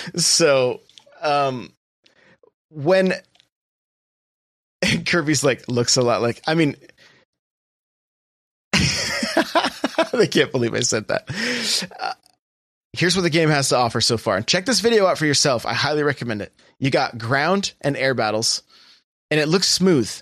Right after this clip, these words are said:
right? Like, you can, you can run around on the ground, or you can, you can, uh, boost around with your, with your jetpack. The gameplay looks smooth. It looks, it,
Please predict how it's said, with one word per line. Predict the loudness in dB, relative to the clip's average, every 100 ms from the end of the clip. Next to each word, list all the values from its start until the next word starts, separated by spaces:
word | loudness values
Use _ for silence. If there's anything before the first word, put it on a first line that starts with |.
| -4
right? | -2 -2 0
Like, | -2 0
you | 0
can, | 2 2 0
you | -2 -2
can | 0
run | 2
around | 4 2 2
on | 2
the | 0
ground, | 0 0 0 0
or | 0
you | 2 2
can, | 2 2 0 -4
you | -4
can, | 0 0 0 -4 -12 _ _ -20 _ _ -4
uh, | -2 -2 -6 -10 _ _ _
boost | -4 2 2 2
around | 2 2 2
with | 0 0
your, | 2 2 0 -2
with | -4 0
your | 0 2 0 -2 _ -6
jetpack. | -2 -2 0 -2 -2 -4 -12 -20 -20 -20 _ _
The | -6
gameplay | -4 0 2 2 0 0 2 -2 -8
looks | -10 -4 -2 -2 -2 -2 -2 -4
smooth. | -2 0 0 0 -2 -2
It | -2 0
looks, | 0 2 2 0 -2 -2 -8 -20 -14 -4
it, | -4